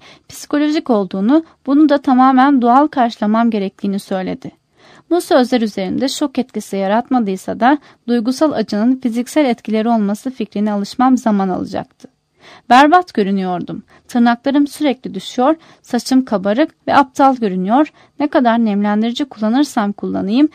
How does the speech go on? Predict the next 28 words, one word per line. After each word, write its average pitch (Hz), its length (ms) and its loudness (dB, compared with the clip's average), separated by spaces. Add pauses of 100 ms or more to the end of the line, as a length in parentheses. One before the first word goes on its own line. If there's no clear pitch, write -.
(160)
yüzümdeki 254 560 2
gri 277 360 0
renk 294 260 0
geçmiyordu. - 800 -4 (800)
Birkaç 330 340 2
ağrı 294 280 4
kesici 208 420 -4
aldım. 190 380 -4 (320)
Televizyondaki 262 760 2
kanalı 202 400 0
değiştirdim. 190 680 -6 (140)
İlgimi 285 340 2
çekecek 302 500 -2
bir 240 120 0
şeyler 214 420 0
bulmaya 190 300 -6
çalıştım. - 540 -12 (640)
Asla 330 460 2
geri 262 260 0
gelmeyeceğe 220 640 0
göz 202 280 -4
attım. - 360 -12 (300)
Harika 311 500 -2
bir 254 140 0
kitap - 320 -8
adı 196 220 -6
diye 190 200 -4
düşündüm. 185 520 -10